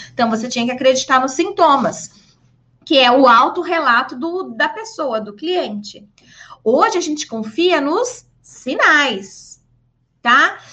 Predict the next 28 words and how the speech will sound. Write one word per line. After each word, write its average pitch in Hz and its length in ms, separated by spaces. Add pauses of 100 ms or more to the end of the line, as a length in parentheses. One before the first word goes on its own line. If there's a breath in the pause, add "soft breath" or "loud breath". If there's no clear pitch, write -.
(120)
Então, 339 600
a 294 60
gente 320 280
não, 359 720
não, 302 840
não 302 100
acredita 381 500
que - 60
a 359 60
pessoa 302 260
está 294 220
grávida 285 400
só 330 260
com 311 220
os 320 100
sintomas 277 960
de 208 120
gravidez, 208 500
mesmo 302 240
porque 269 300
homens 339 640
também 254 440
passam 254 460
por 233 160
sintomas 226 920
de 208 100
gravidez, 202 840
tá? 233 400